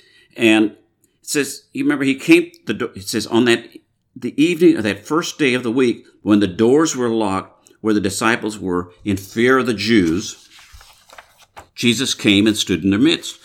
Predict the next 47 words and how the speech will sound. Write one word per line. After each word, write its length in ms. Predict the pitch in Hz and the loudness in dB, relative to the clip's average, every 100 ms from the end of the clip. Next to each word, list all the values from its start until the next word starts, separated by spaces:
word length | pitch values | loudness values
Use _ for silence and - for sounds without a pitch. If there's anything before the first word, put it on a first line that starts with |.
| - - | -20 -14
So 220 | - 131 | -4 -2
the 140 | 120 131 | 0 -2
barrier, 720 | 110 160 226 175 80 82 - - - - - | 0 -2 -2 -4 -4 -8 -12 -18 -16 -16 -14
you 180 | - 139 | -2 0
can 200 | - 117 | 0 -4
lock 400 | 104 143 202 - | -4 -6 -8 -8
your 140 | 120 95 | -6 -6
heart, 520 | - 127 85 82 - - - | -4 -4 -2 -6 -12 -20 -12
you 80 | 120 | -6
can 140 | 104 | -4
lock 340 | 104 151 196 - | -2 -2 -4 -6
your 140 | 117 | -4
life 380 | 104 127 131 - | -2 -2 -4 -8
up 480 | 78 76 73 _ _ _ _ _ _ _ - | -8 -6 -8 _ _ _ _ _ _ _ -14
all 240 | - 110 131 | -2 0 2
you 160 | 120 104 | 0 0
want. 480 | 113 139 78 - - _ | 0 -2 -6 -8 -16 _
You 140 | 110 107 | -6 -4
can 180 | 98 | -4
put 320 | - 175 - 160 | -4 -6 -6 -6
yourself 500 | - - 110 101 - | -4 -2 -2 -4 -4
in 120 | 101 | -6
a 60 | |
position 540 | 98 92 107 107 104 95 | -4 -4 -4 -4 -4 -4
where 100 | 98 | -2
you 140 | 101 | -2
don't 300 | 98 117 - | 0 -2 -2
think 180 | 110 101 | -4 -2
anybody 420 | 104 107 98 95 | 0 0 0 -4
can 200 | - 82 | -4 -4
get 260 | 87 92 - | -4 -4 -4
you, 180 | 78 76 - _ - | -6 -8 -20 _ -2
get 180 | 131 - | -2 0
to 80 | 98 | -4
you, 120 | 82 - - | -4 -8 -2
and 120 | 110 | 2
yet 180 | 127 113 | 2 0
Jesus 360 | 135 156 139 - | -2 -2 -4 -4
can 160 | 113 | -4
still 300 | 104 - 107 | -4 -2 -2
come 240 | 101 98 98 | 0 -2 0
into 220 | 92 87 | -2 -4
your 160 | 80 76 | -6 -4
life 260 | 76 76 | -4 -4
at 120 | 73 | -8
that 200 | - 73 | -8 -8
time. 400 | - 110 101 69 | -2 0 2 -2